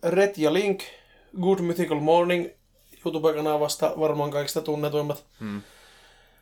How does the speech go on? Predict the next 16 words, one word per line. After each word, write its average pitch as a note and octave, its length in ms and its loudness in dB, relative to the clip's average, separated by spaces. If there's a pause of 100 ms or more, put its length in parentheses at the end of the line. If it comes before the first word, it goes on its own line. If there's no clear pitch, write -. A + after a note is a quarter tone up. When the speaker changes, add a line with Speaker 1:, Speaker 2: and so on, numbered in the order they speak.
(100)
Speaker 1:
Tämmöiset G#3+ 360 2
koomikot. D#3+ 600 6 (760)
Oletin F#3+ 540 6
luonnollisesti, D#3+ 580 2
että D#3 120 0
se E3 60 0
olisi D#3 120 -2
ollut D#3+ 400 0 (460)
jonkunnäköinen D3 640 -2 (300)
huumoripainotteinen C#3+ 800 0
kirja. C3+ 340 -6 (2000)
Mutta F3 240 0
hyvin, A3 480 4
oli G3 240 6
siinä B3 280 4
siis G3 340 2